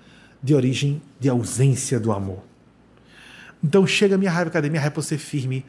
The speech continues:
É não dizer, "Eu já lhe falei que esse pessoal não é de confiança, eu sei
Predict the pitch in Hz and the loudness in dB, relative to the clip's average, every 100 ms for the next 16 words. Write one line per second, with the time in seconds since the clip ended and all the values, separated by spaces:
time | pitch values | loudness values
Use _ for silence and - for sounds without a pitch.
0 | - - - - 170 208 208 156 160 123 | -18 -20 -20 -2 2 4 2 2 2 0
1 | - - - - - - - 117 101 120 | -10 -20 -20 -20 -20 -20 -4 -2 0 2
2 | 120 120 127 123 117 113 117 113 110 110 | 2 0 -4 -6 -4 -2 -2 -2 -4 -8
3 | - - 110 - 117 117 113 123 - 117 | -10 -10 -8 -6 -2 -4 -4 -8 -8 -8
4 | 110 117 - | -8 -8 0